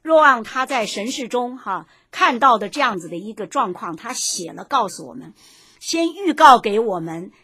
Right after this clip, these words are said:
他已经看到了这个新天新地。好，在末世录第二十一章，他说，“随后我看见一个新天新地，因为先前的天与先前的地已经不见了，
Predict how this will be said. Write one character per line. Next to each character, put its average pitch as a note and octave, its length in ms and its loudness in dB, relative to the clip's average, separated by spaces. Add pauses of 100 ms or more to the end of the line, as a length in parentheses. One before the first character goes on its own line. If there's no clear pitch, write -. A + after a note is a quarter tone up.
(160)
他 A#3+ 300 0
已 F#3 80 -8
经 G3 180 -8
看 A#3+ 320 0
到 G3 200 -2
了 E3+ 100 -8
这 E3+ 100 -10
个 F3+ 80 -8
新 G3+ 220 -10
天 G3 180 -10
新 G3 260 -12
地。 F#3+ 280 -12 (220)
好， F#3 140 -8
在 G3 180 -8
末 A3 180 -4
世 G3+ 140 -6
录 G3+ 180 -4
第 F3 100 -10
二 G3+ 240 -6
十 - 140 -14
一 A#3+ 180 -16
章， A#3 340 -2 (640)
他 C4 140 -4
说 C#4+ 240 2
，“随 C4 240 2
后 C#4 300 2
我 G3+ 120 -2
看 B3+ 300 -4
见 G#3+ 240 -8
一 A#3 100 -12
个 G3+ 220 -4
新 C#4+ 280 -4
天 C4+ 380 -6
新 C4 340 -6
地， B3 300 -8 (640)
因 C#4 180 -4
为 C4 140 6
先 D4+ 360 -2
前 F#3+ 240 -10
的 G#3 100 -10
天 C4 480 -6
与 E3+ 200 -14
先 C4+ 300 -6
前 F#3+ 220 -10
的 G#3+ 80 -10
地 A3 400 -12
已 E3 160 -18
经 A3 240 -10
不 F#3 160 -14
见 G#3+ 320 -6
了， - 160 -16